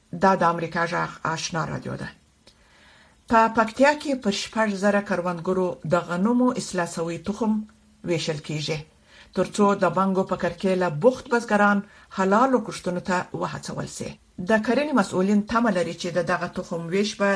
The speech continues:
له یوې خوا د کروندګرو حاصلاتو کې زیاتوالی راولي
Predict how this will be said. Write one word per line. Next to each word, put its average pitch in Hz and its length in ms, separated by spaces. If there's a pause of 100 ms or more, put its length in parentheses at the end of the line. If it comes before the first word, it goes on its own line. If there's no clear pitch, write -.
له 175 60
یوې 170 320 (120)
خوا 175 160
د 165 100 (100)
کروندګرو 165 580
حاصلاتو 165 640
کې 170 120 (460)
زیاتوالی 185 580
راولي 240 400